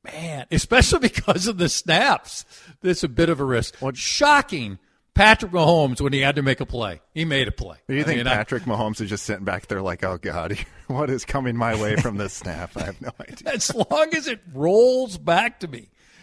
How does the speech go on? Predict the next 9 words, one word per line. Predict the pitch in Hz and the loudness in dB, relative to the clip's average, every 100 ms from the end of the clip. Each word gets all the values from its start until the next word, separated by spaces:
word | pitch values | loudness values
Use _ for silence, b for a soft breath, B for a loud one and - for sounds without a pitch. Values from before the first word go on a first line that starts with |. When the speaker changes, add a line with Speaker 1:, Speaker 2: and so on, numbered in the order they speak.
| b | b
Speaker 1:
I'm, | - 151 147 147 | 0 2 2 2
uh, | 135 127 127 - | 2 2 0 -2
I'm | 131 120 | -4 -4
getting | 113 147 160 127 | -4 -4 -4 -6
the, | 127 120 | -8 -6
uh, | 110 104 107 120 _ | -6 -8 -10 -14 _
this | 131 117 | -10 -8
first | - 139 127 - | -8 -8 -6 -6
down. | 113 | -4